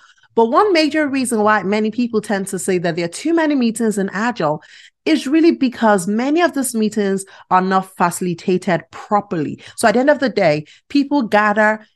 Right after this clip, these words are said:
and the whole purpose and objective of gathering is not even achieved. And so they're interpreted as there are too many meetings in Agile. And that's why you find out that some Agile teams, they're low momentum when it comes to people attending and actually participating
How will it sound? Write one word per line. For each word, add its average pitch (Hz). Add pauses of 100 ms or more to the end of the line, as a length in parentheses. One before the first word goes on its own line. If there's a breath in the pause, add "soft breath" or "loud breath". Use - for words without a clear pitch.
(120)
and 214
the 220
whole 285
purpose 220
and 202
objective 240
of 165
gathering 185
is 180
not 226
even 196
achieved. 156 (320 loud breath)
And 214
so 247
they're 214
interpreted 254
as 208
there 196
are -
too 294
many 285
meetings 226
in 190
Agile. 185 (120 loud breath)
And 220
that's 349
why 285
you 240
find 262
out 233
that 214
some 202
Agile 233
teams, 175 (320 loud breath)
they're 226
low 277
momentum 226
when 196
it 190
comes 190
to 175
people 175 (280 loud breath)
attending 240
and 190 (100)
actually 220
participating 190